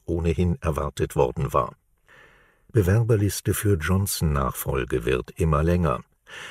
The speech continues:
Nach dem angekündigten Rückzug des britischen Premierministers Boris Johnson haben sich inzwischen elf konservative Politiker auf die Nachfolge beworben.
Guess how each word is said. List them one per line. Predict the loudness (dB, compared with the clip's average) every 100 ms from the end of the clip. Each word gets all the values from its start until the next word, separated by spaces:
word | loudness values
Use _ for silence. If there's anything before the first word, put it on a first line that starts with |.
| -18 0
Nach | 2 4
dem | 4 2
angekündigten | 4 2 2 2 2 2 0 -2 0
Rückzug | 0 -4 -2 -2 0
des | -2 -2 -2
britischen | 0 0 0 -2 -2
Premierministers | 0 2 4 4 2 0 -2 -2 -2 -2
Boris | 0 2 2 -2
Johnson | 0 0 0 0 2
haben | 2 0
sich | -2 0
inzwischen | 0 0 2 0 -2 -2
elf | 0 0 -2
konservative | 0 2 2 2 0 0 0 0
Politiker | 0 0 0 -2 -2 0 2 2
auf | -2
die | 0 0
Nachfolge | 0 -2 -2 0 2
beworben. | 0 2 0 0 -4